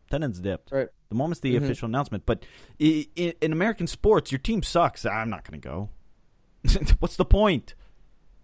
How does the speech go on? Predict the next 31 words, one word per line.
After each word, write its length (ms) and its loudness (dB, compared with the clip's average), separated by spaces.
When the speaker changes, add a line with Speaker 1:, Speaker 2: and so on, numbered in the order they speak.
Speaker 2:
Mm-hmm. 420 0
Speaker 1:
And 480 0
that's 360 -2
the 80 0
big 260 0
worry. 320 0
M 160 -2
L 60 0
S 120 -2
is 140 -4
risking 560 -4
a, 180 -2
a 120 0
lot 320 0
here 200 -4
with 120 -4
staying 300 -6
in 120 -6
Columbus 460 -4
when 180 -2
they 140 2
had 200 -2
an 140 -4
owner 260 -2
that 100 -6
said, 160 -2
"I 60 -2
wanted 280 -2
to 60 -8
get 200 -2
out." 400 -8